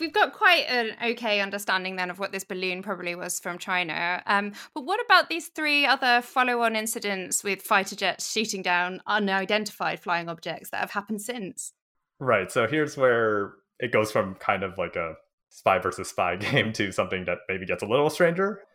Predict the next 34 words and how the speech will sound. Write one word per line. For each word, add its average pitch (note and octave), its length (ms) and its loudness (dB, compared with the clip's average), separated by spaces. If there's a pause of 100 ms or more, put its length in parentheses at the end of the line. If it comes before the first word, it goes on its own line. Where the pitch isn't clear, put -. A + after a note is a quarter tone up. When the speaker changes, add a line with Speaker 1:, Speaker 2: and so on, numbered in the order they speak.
(360)
Speaker 2:
As C#3+ 140 4
a C3+ 40 4
result B2+ 320 6
of A#2 80 -6
that G#2+ 200 2
initial A2 720 0 (400)
balloon G2 640 0 (180)
incident, G2 600 -4 (340)
uh, F2+ 300 0
the G2 60 -6
North G2 240 2
American F#2+ 540 2
Aerospace G2 580 2
Defense C#3+ 320 2
Command, F#2 420 -2
which E2+ 240 -6
is E2 200 -6
also F2+ 220 -2
known E2 220 -6
as D#2+ 100 -8
norad, E2 420 -4 (380)
basically G2+ 540 0 (240)
decided G2+ 260 4
to F#2+ 60 -4
change A2 320 2
their G2+ 100 2
radar G2 280 6
system F2 460 -2
so F2+ 180 -4
that E2+ 140 -8
they - 60 -16
can F2 280 -6
start - 340 0
detecting, F2+ 760 -2